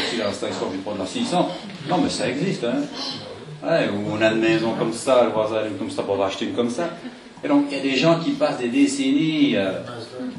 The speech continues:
à, à, à se construire un empire matériel, à quelque niveau que ce soit, parce que, bon, euh, il suffit pas d'être pauvre pour être honnête, hein. Ce-, celui qui, qui gagne ça, il va vouloir être comme ça, et celui qui gagne comme ça, il va vouloir être comme ça. Et toujours plus, plus, plus. Donc,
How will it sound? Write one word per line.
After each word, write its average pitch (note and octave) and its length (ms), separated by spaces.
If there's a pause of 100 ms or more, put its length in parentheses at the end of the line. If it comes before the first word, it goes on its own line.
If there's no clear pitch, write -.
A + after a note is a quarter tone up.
(140)
à, A2+ 60
à, A2 360 (300)
à A#2 40
se - 160
construire A#2+ 480
un A2+ 100
empire A2 320
matériel, A#2 560
à - 60
quelque - 260
niveau G2 200
que F#2+ 80
ce - 80
soit, - 160
parce - 120
que, - 80 (560)
bon, - 160
euh, A#2+ 220 (220)
il A#2 80
suffit - 240
pas C#3 200
d'être B2+ 240
pauvre C#3 200
pour A#2+ 180
être A#2 160
honnête, A#2+ 360
hein. A#2 140 (240)
Ce-, C#4+ 160
celui - 380
qui, C4 180
qui - 180
gagne A#2+ 280
ça, C3+ 300
il A2+ 80
va - 100
vouloir A2 360
être G2+ 140
comme G#2+ 160
ça, D3+ 300
et A#2+ 40
celui E3+ 200
qui B2 180
gagne D#3+ 260
comme - 160
ça, D#3 100
il C3 60
va A2+ 80
vouloir G#2 180
être G#2 120
comme A2+ 140
ça. - 240 (240)
Et - 40
toujours C3+ 360
plus, C3 240
plus, B2 240
plus. A#2 340 (720)
Donc, A#2+ 240